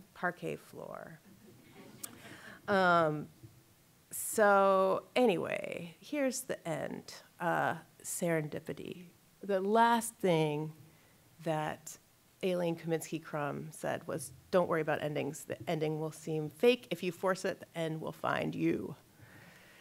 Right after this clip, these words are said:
So the final te-, story I'm gonna tell walks the lo-, the border between art and life.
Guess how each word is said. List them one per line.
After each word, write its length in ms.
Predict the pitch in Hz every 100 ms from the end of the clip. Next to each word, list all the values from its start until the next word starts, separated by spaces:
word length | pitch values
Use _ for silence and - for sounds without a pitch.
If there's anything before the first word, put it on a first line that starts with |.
| - - - _ _ -
So 540 | - 277 220 180 170 - -
the 60 | 302
final 300 | 311 320 262
te-, 200 | - 262 -
story 340 | - 277 196 -
I'm 140 | 196
gonna 160 | 220 202
tell 360 | - - - -
walks 320 | 170 170 -
the 160 | - 160 160
lo-, 280 | 196 190 -
the 120 | 185
border 360 | 160 190 170 151
between 360 | 143 - 160 151
art 180 | 151
and 100 | 160
life. 440 | 147 143 139 -